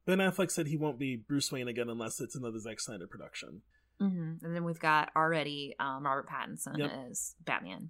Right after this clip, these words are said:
Speaker 2: which I keep forgetting about and remembering, and it's a punch to the face
Speaker 1: <laughs>
Speaker 2: every single time. Like,
Speaker 1: I, I don't,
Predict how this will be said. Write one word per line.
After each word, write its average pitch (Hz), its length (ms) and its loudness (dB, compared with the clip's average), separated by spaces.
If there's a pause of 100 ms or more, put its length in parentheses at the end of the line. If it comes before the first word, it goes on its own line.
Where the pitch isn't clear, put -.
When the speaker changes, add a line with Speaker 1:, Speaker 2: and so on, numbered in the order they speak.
(160)
Speaker 2:
which 165 200 0
I 170 80 4
keep 180 200 -4
forgetting 147 300 0
about 135 280 6
and 139 80 -2
remembering, 143 540 -2
and 123 100 -4
it's - 120 -10
a 143 60 -4
punch - 280 0
to - 60 -2
the - 80 -2
face 135 320 10
Speaker 1:
<laughs> - 60 10
Speaker 2:
every - 320 10
single - 720 10 (160)
time. - 460 4 (540)
Like, 180 420 4
Speaker 1:
I, 165 260 6 (100)
I 170 140 8
don't, 180 480 4